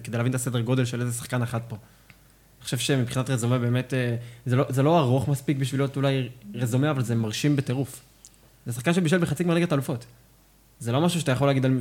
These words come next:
שחקן אחר ששיחק פה. שחקנים פה שמשחקים בשלב בתים בליגת... בואנה, הוא בקבוצת ליגת האלופות.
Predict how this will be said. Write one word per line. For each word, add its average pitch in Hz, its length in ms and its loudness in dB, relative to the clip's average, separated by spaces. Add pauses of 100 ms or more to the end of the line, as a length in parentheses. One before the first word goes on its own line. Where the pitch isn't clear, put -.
שחקן 131 240 -4
אחר 127 200 -2
ששיחק 123 440 -4
פה. 123 80 -10
שחקנים 143 280 -2
פה 165 80 -2
שמשחקים 147 340 -2
בשלב 147 300 0
בתים 135 200 2
בליגת... 135 200 0
בואנה, 120 220 -6 (140)
הוא 113 200 -14
בקבוצת 127 320 -4
ליגת 131 200 -2
האלופות. 123 280 -4